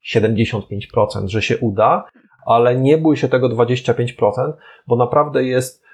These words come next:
No szczególnie teraz żyjemy w tej generacji snowflakes. Naprawdę, że, to, to, to, to, znaczy, to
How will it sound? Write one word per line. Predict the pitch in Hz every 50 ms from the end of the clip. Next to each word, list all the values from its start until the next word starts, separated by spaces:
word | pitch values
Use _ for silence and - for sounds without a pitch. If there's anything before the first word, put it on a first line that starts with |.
| _ _ -
No | 131 123
szczególnie | 127 - 147 131 139 143 139 135 131
teraz | 131 151 147 143 139 127 117
żyjemy | 113 120 123 120 120 120 117
w | 113 -
tej | - 117 113 113 110
generacji | 110 120 113 113 117 117 120 - 120
snowflakes. | - - 127 120 120 120 - - 117 110 113 - - - - - _ _ _ _ _ _ _ _ _ _ _ _
Naprawdę, | 131 127 131 135 139 131 123 113 98 110 95
że, | 92 117 123 120 117 117 117 - -
to, | - 131 123
to, | - 135 127
to, | - 143 127
to, | - 143 123 - -
znaczy, | 139 131 135 - 143 135 135 - - - _ _ - - - - _
to | - 147 143 143 - -